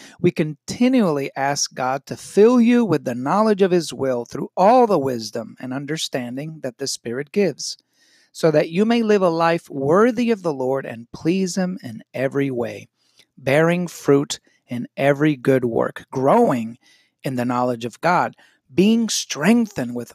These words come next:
all power according to his glorious might, so that you may have great endurance and patience, and giving joyful thanks to the Father, who has qualified you to share in the inheritance of his holy people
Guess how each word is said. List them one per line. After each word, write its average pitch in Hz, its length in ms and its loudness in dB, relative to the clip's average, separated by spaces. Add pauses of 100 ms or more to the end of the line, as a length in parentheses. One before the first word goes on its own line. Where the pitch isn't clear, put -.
all 220 240 4
power - 480 -6
according 151 480 -2
to - 100 -8
his 123 160 -8
glorious 180 600 -4
might, 123 280 -8 (380)
so - 160 -4
that 156 160 0
you 190 120 2
may 254 120 2
have 196 320 -2
great 175 420 0 (140)
endurance 139 880 -4
and 113 240 -16 (100)
patience, - 800 -10 (400)
and 160 220 -2
giving 226 320 4
joyful 220 500 4
thanks 214 400 -2
to - 100 -6
the 180 120 0
Father, 185 520 -2 (380)
who 135 120 -4
has 120 260 -8
qualified 139 840 -2
you 120 60 -8
to 117 140 -10
share 165 460 -4
in 113 120 -12
the 117 140 -14
inheritance 135 600 -2
of - 80 -10
his - 180 -8
holy 180 340 0
people - 480 -6